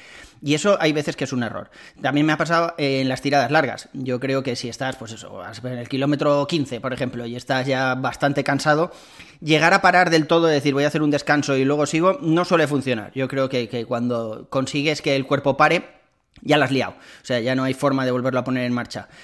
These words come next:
Esto es lo que me pasa también, bueno, es lo que me pasó en la maratón de Valencia, que os he comentado alguna vez. O sea, una vez que, que echas pie a tierra, por decirlo de alguna forma, empiezas a andar o algo así, volver a trotar y volver a hacerlo en los mismos términos que estabas antes, o pensar que te vas a recuperar y que vas a poder volver a las velocidades que estabas antes, al ritmo,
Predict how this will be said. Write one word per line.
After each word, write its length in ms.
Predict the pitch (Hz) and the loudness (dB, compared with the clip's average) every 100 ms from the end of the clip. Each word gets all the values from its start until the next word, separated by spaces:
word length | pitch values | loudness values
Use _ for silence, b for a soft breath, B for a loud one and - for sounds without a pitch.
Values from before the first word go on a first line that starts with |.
| 190 - | -10 -8
Esto 200 | 156 170 | -4 0
es 60 | |
lo 80 | 175 | 2
que 60 | 160 | 2
me 100 | 151 | 2
pasa 240 | 160 165 | 0 0
también, 640 | 160 156 175 196 151 127 | 0 0 0 -2 -2 -4
bueno, 200 | 127 123 | -4 -4
es 80 | 131 | -2
lo 120 | 131 | -2
que 80 | 131 | -2
me 100 | 127 | -4
pasó 360 | 127 151 170 208 | -2 0 0 2
en 120 | 143 | 2
la 80 | 123 | 2
maratón 340 | 117 117 143 | 0 0 0
de 60 | 131 | 2
Valencia, 380 | 156 226 131 117 | 0 0 -2 -4
que 60 | |
os 80 | 147 | -4
he 60 | 135 | -2
comentado 380 | 131 131 131 | 0 0 0
alguna 280 | 127 123 127 | 0 0 0
vez. 260 | 170 - - | 0 0 -4
O 60 | |
sea, 160 | 131 120 | -6 -2
una 240 | 160 196 | 0 2
vez 180 | 180 147 | 2 2
que, 180 | - 131 | 0 0
que 280 | 143 123 131 | 0 0 -2
echas 340 | 135 160 139 | 2 2 2
pie 140 | - 147 | 2 2
a 60 | |
tierra, 300 | 156 147 123 | 4 2 2
por 120 | 127 | -2
decirlo 220 | 127 143 131 | -4 0 0
de 40 | |
alguna 220 | 131 131 | 0 -2
forma, 260 | 160 143 120 | -2 -2 -2
empiezas 320 | 117 139 147 | -4 -4 -4
a 60 | 135 | -2
andar 260 | 135 143 | 2 2
o 60 | 139 | 2
algo 140 | 135 | 0
así, 260 | 131 180 202 B B B | -2 -4 -6 B B B
volver 440 | 139 135 135 175 226 | -2 0 2 4 2
a 100 | 214 | 2
trotar 420 | 196 156 131 - | 0 4 2 2
y 100 | 143 | 0
volver 260 | 131 139 180 | 2 2 2
a 20 | |
hacerlo 300 | 180 156 139 | 0 2 2
en 80 | 123 | 2
los 100 | 127 | 0
mismos 400 | 139 143 135 147 | 0 2 0 0
términos 360 | 147 135 131 | 0 0 -2
que 100 | - | -6
estabas 560 | 127 135 123 123 120 185 | -4 -2 0 0 0 -2
antes, 320 | 226 170 127 | -2 -2 -2
o 180 | 120 113 | -4 -2
pensar 320 | 123 139 131 | -4 -2 -4
que 100 | 135 | -4
te 100 | 120 | -4
vas 160 | 123 139 | -4 -6
a 60 | |
recuperar 800 | 127 - 127 113 127 165 151 139 | -6 -8 -8 -6 2 4 6 4
y 60 | 131 | 0
que 120 | 131 | -2
vas 160 | 131 | -2
a 80 | 135 | -2
poder 300 | 131 131 135 | -4 -4 -2
volver 280 | 131 123 135 | -2 -2 -2
a 80 | 131 | -2
las 160 | 127 | -4
velocidades 520 | 120 120 123 143 143 - | -4 -6 0 2 2 -2
que 80 | |
estabas 300 | 131 123 110 | -6 -6 -4
antes, 260 | 147 156 135 | -6 -4 -6
al 100 | 120 | -4
ritmo, 240 | 156 175 | -4 -4